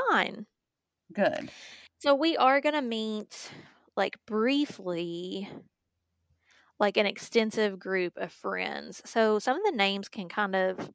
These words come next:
Speaker 1: I think, kinda run together, um, 'cause even I got confused, like, as I was typing to make sure that I wasn't kinda messing up people's names. But the, like, main group of friends that we're gonna talk a lot about are Michael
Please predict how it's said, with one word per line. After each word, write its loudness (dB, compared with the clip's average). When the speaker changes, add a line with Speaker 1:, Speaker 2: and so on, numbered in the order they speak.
Speaker 1:
I 0
think, -6
kinda -4
run -2
together, -2
um, -2
'cause -4
even -2
I 0
got 0
confused, -6
like, -6
as -2
I 0
was -8
typing 0
to -12
make -2
sure 0
that 4
I 4
wasn't 0
kinda 2
messing 0
up -4
people's -4
names. -4
But 2
the, 4
like, 2
main 0
group -2
of -2
friends -2
that 2
we're 2
gonna 0
talk 2
a 4
lot 6
about 0
are 2
Michael 0